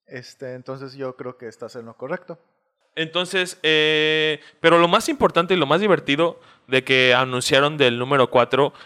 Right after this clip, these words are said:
Speaker 2: es que este crossover, bueno, esta edición del crossover super épico, épico de las Tortugas Ninja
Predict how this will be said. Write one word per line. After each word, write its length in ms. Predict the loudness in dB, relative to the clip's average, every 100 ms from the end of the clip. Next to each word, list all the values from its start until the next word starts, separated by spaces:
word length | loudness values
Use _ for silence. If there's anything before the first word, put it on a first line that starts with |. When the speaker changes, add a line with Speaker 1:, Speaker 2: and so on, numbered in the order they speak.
| _
Speaker 2:
es 220 | -2 -2
que 400 | 2 4 4 2 0
este 380 | -2 0 -4
crossover, 500 | 2 2 4 2 2 2
bueno, 280 | 0 0 -4 -6
esta 240 | 0 2
edición 460 | 2 2 2 2 0
del 200 | -2 0
crossover 420 | 0 2 2 2
super 300 | 0 0 2
épico, 340 | 2 0 -2
épico 420 | -2 -2 -2 2 4
de 100 | 4
las 160 | 2
Tortugas 440 | -2 -4 -2 -2 -4
Ninja 400 | -10 -8 -10